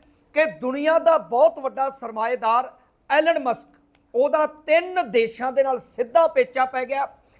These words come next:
ਸਿੱਧਾ ਪੰਗਾ ਪੈ ਗਿਆ। ਔਰ ਤੀਜੀ ਵੱਡੀ ਖਬਰ ਹੈ ਕਿ ਮੋਦੀ ਸਰਕਾਰ ਦੀ ਨਵੇਂ ਅੰਕੜਿਆਂ ਨੇ ਸ਼ਰੇਆਮ ਪੋਲ ਖੋਲ ਦਿੱਤੀ ਹੈ। ਹੁਣ ਮੋਦੀ ਸਰਕਾਰ ਕੀ ਬੋਲੇਗੀ, ਕੋਈ ਗੱਲ ਨਹੀਂ ਆ ਰਹੀ।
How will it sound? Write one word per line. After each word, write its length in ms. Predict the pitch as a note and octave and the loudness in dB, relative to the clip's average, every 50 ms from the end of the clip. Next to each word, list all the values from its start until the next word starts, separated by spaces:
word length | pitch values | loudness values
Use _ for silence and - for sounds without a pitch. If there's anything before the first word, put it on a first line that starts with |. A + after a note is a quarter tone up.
| _ _ _ | _ _ _
ਸਿੱਧਾ 400 | _ - - B3+ G#3+ E4+ E4+ E4 | _ -8 -8 0 2 4 4 4
ਪੰਗਾ 320 | E4 D#4 C#4+ C4 C#4 C#4 | 2 -2 -4 -2 -4 -4
ਪੈ 180 | C#4 C#4 C4 B3+ | -2 -4 -6 -2
ਗਿਆ। 220 | B3+ C#4 C#4 C#4 - - _ _ _ _ _ _ _ _ | -2 -2 -2 -2 -6 -10 _ _ _ _ _ _ _ _
ਔਰ 120 | A#3+ C#4+ D#4 | 2 2 2
ਤੀਜੀ 500 | D4+ - - D4 D4+ D4+ A#3 A#3+ F4+ F#4 | 2 -2 -4 -2 -2 -2 0 2 2 4
ਵੱਡੀ 280 | E4+ E4 C4 C4 D#4 C#4 | 4 2 0 0 -4 -2
ਖਬਰ 240 | - C4 B3 B3 B3 | -2 -2 -2 0 0
ਹੈ 140 | B3+ C4+ - - _ _ _ _ _ _ _ _ _ | -2 -2 -2 -8 _ _ _ _ _ _ _ _ _
ਕਿ 140 | C#4+ D4 D4+ | 2 2 4
ਮੋਦੀ 580 | C4+ A#3+ A3+ A#3 A#3 B3+ - - D4 D4+ D4+ C#4+ | 2 2 4 4 4 4 4 2 -2 -2 -2 -2
ਸਰਕਾਰ 640 | D4+ - B3+ - - - A3+ A3+ A#3 A#3+ B3+ - | -2 -4 -4 -4 0 2 2 4 6 4 4 2
ਦੀ 160 | A3+ G#3 C#4 C4+ | 0 -4 -10 -12
ਨਵੇਂ 400 | A#3+ A3 A3 A3 A3 B3 B3+ B3+ B3+ - | -10 -4 -4 -2 2 2 2 2 0 -4
ਅੰਕੜਿਆਂ 520 | A3 G#3+ A3 G#3+ _ A#3+ A#3+ B3 B3 A#3+ | -8 -10 -10 -10 _ -4 -2 0 0 0
ਨੇ 400 | A#3+ A#3 A#3 A#3 B3 B3+ B3+ B3+ B3+ _ _ _ _ _ _ _ _ _ | -2 -4 -6 -4 -4 -4 -4 -6 -10 _ _ _ _ _ _ _ _ _
ਸ਼ਰੇਆਮ 520 | - - - C#4 E4+ F4+ F4 E4+ E4 D4+ C#4+ | -20 -2 0 2 4 4 4 4 4 2 0
ਪੋਲ 320 | - - B3 A#3+ B3 B3 | 0 2 4 4 4 4
ਖੋਲ 300 | B3 - G#3+ A3+ C4+ C#4 | 2 -4 -2 0 0 0
ਦਿੱਤੀ 320 | A#3 B3 B3 - B3+ B3 A#3 | -2 -6 -6 -6 -6 0 0
ਹੈ। 180 | A3+ A#3+ B3+ C4 - _ _ _ _ _ - - | 2 2 0 -2 -6 _ _ _ _ _ -6 -2
ਹੁਣ 140 | B3+ C4+ C4 | -2 -2 0
ਮੋਦੀ 360 | B3 A#3 A#3 A3+ G#3+ C4 B3 | 0 0 0 0 -2 -8 -10
ਸਰਕਾਰ 480 | G3 - A3+ G#3 G#3 A3 A3+ A#3+ C4 C4+ | -6 -4 -4 -4 -2 0 0 2 2 0
ਕੀ 240 | C4+ - C4+ D4+ D#4 | -2 -6 -8 -8 -4
ਬੋਲੇਗੀ, 580 | B3+ A#3+ A#3 A3+ A3+ A#3 A#3 G3 A3+ A#3 B3 C4 - _ _ _ _ _ _ _ _ _ | 0 0 0 2 2 -2 -2 -2 -6 -10 -10 -12 -12 _ _ _ _ _ _ _ _ _
ਕੋਈ 200 | C4 D4 D#4+ E4 | 4 4 4 4
ਗੱਲ 300 | D4 - B3+ A#3+ A#3 A#3 | 2 2 2 2 2 0
ਨਹੀਂ 160 | A#3 A#3 A3+ | -2 0 0
ਆ 100 | G#3 - | 0 -2
ਰਹੀ। 140 | D#3+ D3+ B2+ | -2 -6 -14